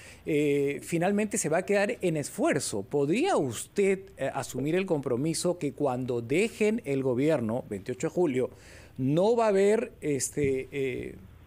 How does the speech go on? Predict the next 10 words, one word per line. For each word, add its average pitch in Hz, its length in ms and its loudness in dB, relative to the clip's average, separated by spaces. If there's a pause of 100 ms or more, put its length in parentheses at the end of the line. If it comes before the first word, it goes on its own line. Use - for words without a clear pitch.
(120)
este 160 260 0
déficit 220 580 0
de 185 120 0
oxígeno 208 600 -2
entre 135 280 -2
la 117 80 0
oferta 180 640 0
y 156 80 -2
la 147 160 0
demanda, 196 460 2